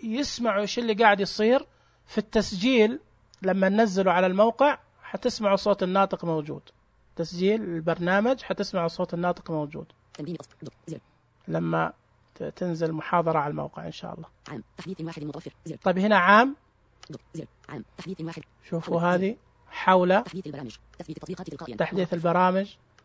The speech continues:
Speaker 2: عند تشغيل
Speaker 1: تثبيت
Speaker 2: هذه الميزة مع
Speaker 1: البرامج
Speaker 2: توفر تطبيقات
Speaker 1: تلقائيًا.
Speaker 2: تحديث. عند تشغيل هذه الميزة مع توفر تطبيقات نمط الطيران. زر.
Speaker 1: هنا نمط الطيارة.
Speaker 2: عدم الإزعاج. زر.
Speaker 1: عدم الإزعاج.
Speaker 2: تشغيل ساعة. المواسم الأيسر. عدم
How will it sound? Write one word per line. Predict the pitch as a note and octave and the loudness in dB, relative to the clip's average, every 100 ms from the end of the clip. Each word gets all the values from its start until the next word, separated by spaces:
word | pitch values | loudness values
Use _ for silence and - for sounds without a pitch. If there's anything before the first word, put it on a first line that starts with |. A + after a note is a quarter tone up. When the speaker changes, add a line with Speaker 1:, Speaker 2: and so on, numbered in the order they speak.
| - | -12
Speaker 2:
عند | F3+ | -12
تشغيل | - D3+ | -10 -4
Speaker 1:
تثبيت | E3 F3 E3 | -2 -2 0
Speaker 2:
هذه | F3 | 0
الميزة | E3 | 2
مع | D#3+ D#3+ | 2 2
Speaker 1:
البرامج | F3 F3 F3+ | 2 2 0
Speaker 2:
توفر | D#3+ | -2
تطبيقات | E3 D#3 | -4 -2
Speaker 1:
تلقائيًا. | D3 E3 F3+ F#3 | 0 2 2 0
Speaker 2:
تحديث. | G#3 - _ | -4 -10 _
عند | F#3+ | -12
تشغيل | E3 - D3+ | -10 -10 -10
هذه | |
الميزة | D3+ D3 | -10 -10
مع | - | -10
توفر | C3+ D#3+ | -12 -12
تطبيقات | D3+ D#3+ F3+ F3 - | -10 -10 -10 -12 -10
نمط | E3+ | -12
الطيران. | - C#3+ C#3+ - - | -10 -10 -12 -14 -14
زر. | D3+ - | -14 -10
Speaker 1:
هنا | F3+ F3 | -4 -2
نمط | F3+ F3 E3+ | 0 0 -2
الطيارة. | - D#3+ D#3+ F3 G3 G3+ - - | -2 0 2 4 2 2 -6 -14
Speaker 2:
عدم | D#3+ | -12
الإزعاج. | D3+ C#3+ A#2 - | -12 -12 -16 -12
زر. | D#3+ | -4
Speaker 1:
عدم | E3+ E3+ E3 | -2 0 -2
الإزعاج. | D#3 D#3 D#3+ F#3 F#3+ | -2 -2 2 4 2
Speaker 2:
تشغيل | |
ساعة. | B2+ A#2 - | -4 -14 -12
المواسم | D#3+ C#3 | -12 -8
الأيسر. | - - - - - - | -10 -10 -14 -20 -20 -14
عدم | E3 | -12